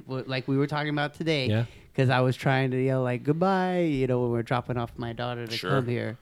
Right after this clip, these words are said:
Speaker 1: And Robert's like, "Come on." And I'm like,
Speaker 3: <laughs> Dude,
Speaker 1: The
Speaker 3: let me
Speaker 1: thing is,
Speaker 3: squeeze this.
Speaker 1: I get half
Speaker 3: Yeah.
Speaker 1: the time, you know, and
Speaker 3: Right.
Speaker 1: I,
Speaker 2: I know.
Speaker 1: I want all the time I can have, and every
Speaker 3: Mm-hmm.
Speaker 1: bit of that time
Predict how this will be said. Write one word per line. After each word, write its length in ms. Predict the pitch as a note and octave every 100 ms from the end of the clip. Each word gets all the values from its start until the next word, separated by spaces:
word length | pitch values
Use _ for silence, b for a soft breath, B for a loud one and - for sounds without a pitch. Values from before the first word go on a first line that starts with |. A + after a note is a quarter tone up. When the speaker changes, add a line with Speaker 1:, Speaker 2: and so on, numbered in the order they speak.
| -
Speaker 1:
And 80 | A2+
Robert's 260 | A#2 A#2
like, 140 | A2+ -
"Come 300 | D3 D#3 D3
on." 460 | D3 D#3 C#3 B2
And 140 | A2+ B2+
I'm 80 | C3+
like, 160 | C3+
Speaker 3:
<laughs> 280 | - - -
Dude, 220 | - A2
Speaker 1:
The 40 | G2+
Speaker 3:
let 80 |
me 60 | A2
Speaker 1:
thing 40 |
is, 80 | C3
Speaker 3:
squeeze 300 | C#4 D3+ C#3+
this. 340 | A2 F#2 - -
Speaker 1:
I 220 | E3+ G#3
get 300 | G#3 G#3+ A3
half 260 | E3 G3 F#3
Speaker 3:
Yeah. 160 | F#3+
Speaker 1:
the 120 | G3+
time, 360 | G3 - G#3+ C4+ -
you 140 | D#3+
know, 180 | D3 F2+
and 0 |
Speaker 3:
Right. 300 | B2 B2+ G#2+
Speaker 1:
I, 40 |
Speaker 2:
I 20 | G#2+
know. 40 |
Speaker 1:
I 140 | D3+ F3+
want 360 | D#3+ E3+ G3
all 200 | F3 F3
the 100 | E3+ E3+
time 260 | E3+ E3
I 120 | D#3
can 180 | D3+ C#3+
have, 420 | B2+ D3+ E3 F3
and 220 | E3 C#3+ C#3
every 380 | D3+ D3+ G2
Speaker 3:
Mm-hmm. 160 | G#2 B2+ C#3
Speaker 1:
bit 280 | F3 F3 -
of 200 | D3 C3
that 240 | B2 -
time 480 | - C3 B2+ B2+ B2+